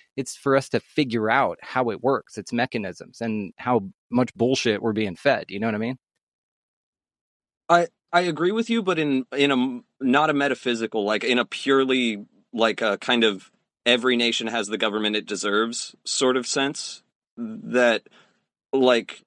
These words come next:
Speaker 2: um, it's maybe like a, you know, this, this thing that, uh, it only has the power that you give it. It's incorrigibly evil, and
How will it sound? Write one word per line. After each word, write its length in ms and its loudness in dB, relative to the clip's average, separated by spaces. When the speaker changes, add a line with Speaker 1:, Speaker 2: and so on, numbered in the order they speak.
Speaker 2:
um, 460 -2
it's 720 0
maybe 420 0
like 320 -2
a, 320 -2
you 200 4
know, 100 0
this, 240 0
this 240 2
thing 540 -4
that, 560 -4
uh, 240 2
it 180 2
only 280 2
has 200 -2
the 140 -10
power 280 0
that 140 -2
you 100 -4
give 220 -2
it. 180 -2
It's 300 -4
incorrigibly 880 0
evil, 460 -2
and 540 0